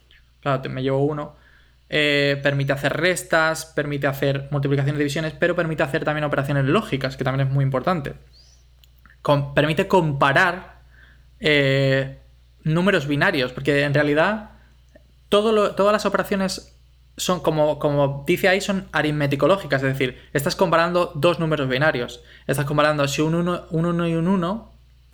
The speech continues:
en lógica, si yo digo uno y uno, es, es verdad que es uno, pero cualquier cosa que no sea uno y uno es, es cero. El, pues, también sabes negar, eh, los, eh, los bits, que básicamente transformarlos, si es un cero pasa a ser un uno, si es un uno pasa a ser un cero,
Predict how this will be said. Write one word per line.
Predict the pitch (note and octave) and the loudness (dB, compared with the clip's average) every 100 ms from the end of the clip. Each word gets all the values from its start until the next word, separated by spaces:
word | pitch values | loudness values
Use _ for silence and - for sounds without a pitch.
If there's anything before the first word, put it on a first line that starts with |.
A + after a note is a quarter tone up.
| _ - | _ -8
en | D3+ C#3 C3+ | -2 0 2
lógica, | D3+ F3+ E3 F3 F#3+ - | 0 0 -2 -2 -2 -8
si | - D3 | -4 0
yo | D3 | 0
digo | D3+ C#3+ C#3+ | 2 -2 0
uno | G#3 G3 D3 C#3+ - | 0 2 0 -4 -2
y | B3 - - | -2 -2 -4
uno, | A3+ G#3+ A3 C4 - - - | -2 0 -2 -4 -20 -20 -8
es, | C#3+ - - - - | -8 -8 -18 -14 0
es | D#3+ | 2
verdad | D3+ D#3+ | 4 2
que | C#3 | 2
es | C#3 | -2
uno, | E3+ B2+ | -4 -2
pero | C#3+ C#3 B2+ - | 0 2 0 0
cualquier | C#3 C3+ D3+ | -2 0 -2
cosa | E3 E3+ | -2 -2
que | D#3+ | -2
no | D#3 | 0
sea | E3 D#3 - - | 2 0 -2 -6
uno | F3+ E3+ E3 | -2 0 0
y | E3 | 0
uno | F#3 G#3+ - | 0 -2 -2
es, | D3 C#3+ C#3 | -2 -2 -2
es | C#3+ - | -4 -2
cero. | A#2 - - - - - - - - - | -6 -6 -20 -20 -20 -20 -20 -20 -20 -4
El, | C#3 C3 B2+ B2+ B2 - - - | 2 2 2 2 -2 -6 -18 -6
pues, | C#3+ | -4
también | C#3 C#3 C#3 | 0 2 4
sabes | D3 C#3 | 4 2
negar, | C#3 C3+ D3 C#3+ C3+ - - | 2 2 2 0 0 -6 -2
eh, | C#3+ C3+ C3 B2+ | 2 2 2 0
los, | C3+ | 0
eh, | C3+ C3+ C3+ | -2 -2 0
los | B2+ B2+ | 0 0
bits, | G3 F#3 - | 0 0 -2
que | D3 | 0
básicamente | C3+ C#3 C#3 C3+ C3 | 0 0 0 0 -2
transformarlos, | C3+ C3+ C3+ C#3 C3 C3 | -4 -2 0 2 0 -2
si | - | -4
es | B2 C3+ | -4 -4
un | B2+ | -2
cero | C#3 C3 | 0 0
pasa | C3+ C3+ C3 | 0 -2 -2
a | C3 | -2
ser | C3 | -2
un | E3 | 0
uno, | A3+ G#3 G3+ | 0 2 0
si | F#3+ | -2
es | C#3+ | -4
un | C#3 | -2
uno | C3+ C3+ | 0 0
pasa | C3+ | -2
a | - | -2
ser | C3+ | -2
un | C3+ | -2
cero, | G3+ G3 F3+ F3+ | 0 2 0 -2